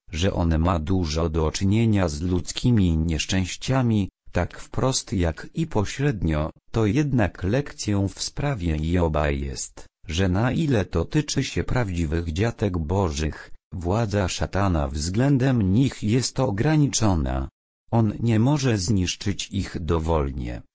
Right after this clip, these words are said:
nie może im szkodzić ani ich gnębić więcej, jak dozwoliłby Bóg. Mamy przy tym to błogie zapewnienie,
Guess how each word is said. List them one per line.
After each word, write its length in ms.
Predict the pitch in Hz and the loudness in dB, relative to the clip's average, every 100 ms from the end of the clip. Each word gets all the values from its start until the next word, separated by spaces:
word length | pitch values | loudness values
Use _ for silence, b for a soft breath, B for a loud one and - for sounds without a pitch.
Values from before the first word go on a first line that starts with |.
| - | -4
nie 220 | 104 110 | 2 4
może 400 | 117 131 127 147 | 4 2 2 0
im 420 | 147 - 120 113 | 0 2 4 4
szkodzić 640 | 101 - 147 139 87 - - | 0 -2 0 2 0 -2 -6
ani 640 | - 156 143 135 131 - 113 | 0 4 4 4 2 0 0
ich 200 | 101 80 | 0 -4
gnębić 680 | 85 95 78 67 65 71 76 | 0 0 2 -2 -4 -4 -4
więcej, 600 | 82 107 120 117 113 92 | -2 0 0 -2 -2 0
jak 260 | 78 71 76 | 0 0 -2
dozwoliłby 960 | 82 80 80 110 139 135 123 98 85 | 0 0 0 0 2 2 2 2 0
Bóg. 480 | 69 65 - - - _ _ _ - | 0 -6 -10 -16 -20 _ _ _ 0
Mamy 400 | 104 98 95 76 | 2 4 2 0
przy 240 | - 175 | 0 0
tym 320 | 175 143 110 98 | 2 2 2 2
to 160 | 71 | -2
błogie 680 | 69 78 120 151 147 139 113 | -2 0 2 2 2 2 2
zapewnienie, 920 | 92 95 101 87 95 104 80 69 65 | 0 0 0 2 2 4 2 0 -2